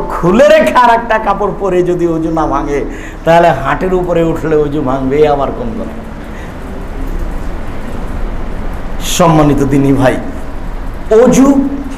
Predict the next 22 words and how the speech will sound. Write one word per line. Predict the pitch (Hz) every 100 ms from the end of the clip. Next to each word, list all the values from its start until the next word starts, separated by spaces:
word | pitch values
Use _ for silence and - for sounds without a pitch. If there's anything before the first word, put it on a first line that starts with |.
| - - - - - - - - - - - 120
যেহেতু | 294 339 359 349 320
তারা | 302 277
বলেছে, | 269 247 254 254 - 220 226 - - - -
ওটাই | 247 254 262
তাদের | 254 359 202 190
নিয়ম | 190 180 135 - -
আমল, | 170 175 165 143 139
যে, | 196 254
আহ, | 294 - - - - - - 156 160 156 156 156 151 170
অজু | 175 185 180
করতে | 180 - 190
গিয়ে | 175 190
যদি | - 160 160
দাঁতে | 156 151 165
রক্ত | 160 151 165
আসে, | 170 185
তাহলে | 170 180
কি | 180 208
হবে? | 190 123 - - - - - - - - - - - -
অজু | 175 180
ভেঙে | 175 170 156
যাবে। | 139 131 113